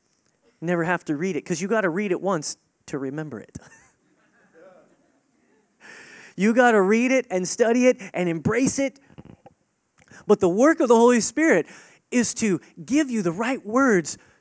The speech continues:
to say at the very moment that you're talking to a coworker about what's happened in your life or what their need is in their life. It's the Holy Spirit bringing to mind what you need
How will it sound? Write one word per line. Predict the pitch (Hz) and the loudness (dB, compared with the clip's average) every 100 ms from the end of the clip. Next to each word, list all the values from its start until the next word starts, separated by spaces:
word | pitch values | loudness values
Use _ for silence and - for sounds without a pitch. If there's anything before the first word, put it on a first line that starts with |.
| - | -8
to | 170 | -6
say | - - 262 202 156 - - | -2 -2 0 0 -2 -4 -8
at | 185 - | -8 -4
the | 185 | -6
very | 165 269 285 285 254 - - | -4 -2 2 2 0 -4 -8
moment | 196 247 285 240 165 | 0 4 4 2 -2
that | 180 | -4
you're | 185 | -4
talking | 175 214 240 233 185 143 - | -4 -4 -6 -6 -10 -10 -12
to | - 175 | -6 -6
a | |
coworker | - 214 196 165 143 - 104 - _ _ _ _ _ _ _ _ _ _ _ _ - | -4 -4 -2 -4 -6 -10 -18 -20 _ _ _ _ _ _ _ _ _ _ _ _ -12
about | 147 156 147 | -8 -6 -6
what's | 147 | -8
happened | 175 156 135 | -10 -12 -14
in | 127 120 | -16 -18
your | 117 | -18
life | 120 135 _ _ _ _ _ _ _ _ _ _ _ _ - | -20 -20 _ _ _ _ _ _ _ _ _ _ _ _ -6
or | 160 | -2
what | 170 165 147 | 0 -2 -4
their | 180 175 | -2 -2
need | 165 175 170 156 | -4 -8 -8 -10
is | 151 131 123 | -10 -14 -12
in | 127 | -10
their | 135 131 | -10 -10
life. | 117 - - - - | -12 -16 -20 -14 -8
It's | - - | -8 -6
the | - | -4
Holy | 190 277 226 | -2 0 0
Spirit | - 254 165 | -2 -4 -4
bringing | 156 269 285 240 185 - - _ - | -4 -2 -2 -2 -6 -10 -20 _ -8
to | 196 | -6
mind | 196 233 233 160 131 107 117 _ _ _ _ _ _ _ _ _ _ _ _ _ - | -4 -4 -4 -6 -10 -14 -20 _ _ _ _ _ _ _ _ _ _ _ _ _ -4
what | 190 - | -2 -2
you | 185 196 | -6 -6
need | 185 196 147 123 | -4 -6 -8 -12